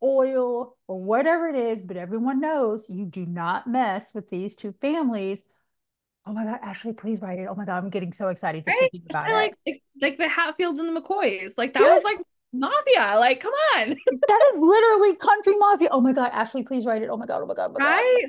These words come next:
Speaker 2: So I'm like, I'm excited at the prospect of pulling in different ideas, different genres, whatever, but making it my own.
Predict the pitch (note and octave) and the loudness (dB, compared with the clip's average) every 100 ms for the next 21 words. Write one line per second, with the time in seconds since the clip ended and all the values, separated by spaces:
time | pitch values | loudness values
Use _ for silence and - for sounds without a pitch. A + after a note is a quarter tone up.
0 | C#4 C4+ E4 F4 D#4 - D4+ A4+ A#4 - | -4 -2 0 0 0 -2 -2 0 -4 -8
1 | - A3 B3 C#4+ D#4 D4 _ - G3 A3 | -6 -2 -2 -2 -6 -10 _ -8 -6 -6
2 | - C4+ C4+ A#3+ - - B3+ C#4+ C#4+ G#3 | -4 -6 -4 -10 -10 -6 -4 -4 -6 -6
3 | G#3+ A3 A3+ A#3 _ _ _ - B3 F4 | -4 -4 -6 -10 _ _ _ -10 -4 -2
4 | G#4+ B4 A4+ A#3+ A#3 A#3 A#3 D4+ A4 C4 | 2 2 2 0 0 0 -2 -4 -2 0
5 | G#3+ A#3 A#3+ A#3+ A#3+ C4+ C4 A3+ G#3 G#3 | 0 0 0 -2 -2 0 0 -2 -4 -6
6 | G3+ A#3 B3 A#3+ G#3+ G3+ F3 G#3 C4 E4 | -6 -6 -6 -6 -4 -4 -4 -2 0 0
7 | G3+ G3 G3+ | -2 -6 -10